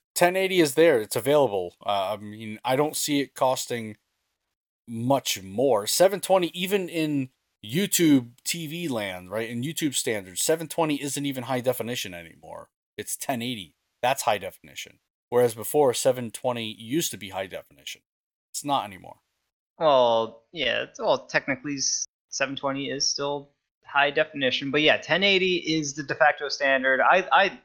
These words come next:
Speaker 2: I think ten eighty is where you need to be, and then at that point, you get up to s-, uh, sixty frames per second. Only when you have steady eddy sixty frames per
Speaker 1: Sure.
Speaker 2: second,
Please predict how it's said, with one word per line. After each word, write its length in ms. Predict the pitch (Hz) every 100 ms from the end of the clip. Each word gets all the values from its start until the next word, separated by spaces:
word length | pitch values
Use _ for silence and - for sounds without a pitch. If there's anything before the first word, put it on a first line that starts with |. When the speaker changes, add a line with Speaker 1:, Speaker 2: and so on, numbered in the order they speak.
| _ -
Speaker 2:
I 100 | 170
think 240 | 165 117
ten 200 | - 113
eighty 300 | 113 113 113
is 260 | 110 - - _ _ _ _ _ _ _ _ _ _ _
where 300 | 127 147 240
you 140 | 226 208
need 160 | 202
to 60 | 196
be, 540 | 160 151 123 117 110 -
and 140 | 139
then 460 | 135 131 127 123 120
at 140 | 123 123
that 220 | 185 185
point, 360 | - 135 123 120 _
you 160 | 127 123
get 220 | 147 147
up 100 | 143
to 120 | -
s-, 260 | 120 - - -
uh, 260 | - 117 107
sixty 360 | - 175 - 135
frames 280 | 151 127
per 100 | - 110
second. 500 | 240 214 127 113 113 _ _ _ _ _ _ _ _ -
Only 480 | 160 302 349 320 285
when 180 | 262 247
you 100 | 233
have 140 | 190
steady 640 | - - 180 190 208 208
eddy 500 | - 170 160 165 165
sixty 420 | 160 - 165 180 175
frames 380 | 180 170 160 -
per 120 | 156
Speaker 1:
Sure. 120 | 170
Speaker 2:
second, 300 | 185 170 120